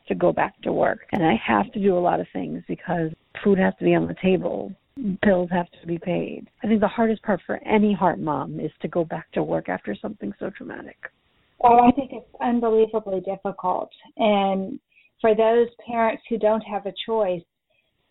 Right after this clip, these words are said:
Speaker 2: like you said, you just have to go work past the pain because I'm sure it is painful. Some families have to have both parents work because one of them has the insurance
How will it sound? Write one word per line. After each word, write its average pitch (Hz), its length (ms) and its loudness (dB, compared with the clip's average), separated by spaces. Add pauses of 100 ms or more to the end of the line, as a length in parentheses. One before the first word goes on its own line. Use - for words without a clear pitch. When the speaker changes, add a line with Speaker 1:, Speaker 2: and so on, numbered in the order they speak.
(180)
Speaker 2:
like 208 200 2
you 247 180 4
said, 185 200 4
you 208 80 0
just 214 260 0
have 220 180 0
to 214 100 0
go 202 300 0
work 226 200 0 (120)
past 226 320 -2
the - 80 -2
pain 220 440 0
because 226 280 0
I'm 196 200 0
sure 220 160 4
it 190 100 2
is 214 160 2 (100)
painful. 226 420 -2 (380)
Some 320 220 2
families 214 420 0
have 202 180 -2 (140)
to 202 80 -4
have 190 280 -2
both 196 260 0
parents 202 380 -4
work 233 260 4 (100)
because 214 440 4 (280)
one 240 240 4
of 269 160 2
them 214 240 0
has 208 280 -2
the 214 160 2
insurance 220 500 0